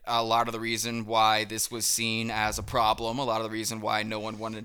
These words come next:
no one in charge of what gets played on the radio wanted to have this played on the radio, is these are dudes right in that age bracket that would have a Viagra subscription now that didn't exist then.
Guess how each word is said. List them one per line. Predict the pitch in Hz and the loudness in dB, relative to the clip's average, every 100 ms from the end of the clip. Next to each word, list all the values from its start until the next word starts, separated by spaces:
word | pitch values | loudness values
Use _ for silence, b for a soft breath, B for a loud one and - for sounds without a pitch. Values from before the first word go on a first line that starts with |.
| - | -8
no | 131 131 | -2 0
one | 127 123 | 2 0
in | |
charge | - 139 131 123 | 2 4 4 4
of | 117 | -2
what | 120 113 | -4 -2
gets | 117 | -6
played | - 120 | -4 -6
on | 113 | -4
the | 113 | -4
radio | 117 113 117 | -4 -2 -4
wanted | 113 110 | -2 -2
to | 113 | 0
have | 113 107 | -2 -2
this | 101 | -4
played | 120 | -4
on | 110 | -4
the | 110 | -4
radio, | 208 240 127 110 110 117 120 B B - | -2 -2 2 2 2 0 -6 B B -4
is | 156 165 156 | 2 4 2
these | 180 277 254 | 0 -2 0
are | 233 | -2
dudes | 220 220 165 | -4 -4 0
right | 185 170 | 2 2
in | 165 | 2
that | 156 | 2
age | 151 135 | 2 0
bracket | 131 139 135 131 110 | 4 4 4 -2 0
that | 120 110 | -2 0
would | 117 131 | 0 0
have | 117 120 113 | 4 4 4
a | 104 | 4
Viagra | 107 107 117 110 113 | 4 6 6 4 0
subscription | 110 98 - 104 - 104 110 | -4 -4 -6 -2 -2 -2 2
now | 160 131 113 107 104 b b - | 6 8 8 4 0 b b 2
that | 117 | 4
didn't | 117 104 | 2 -2
exist | 104 123 127 - | -2 0 0 0
then. | 107 87 78 | 0 -2 -6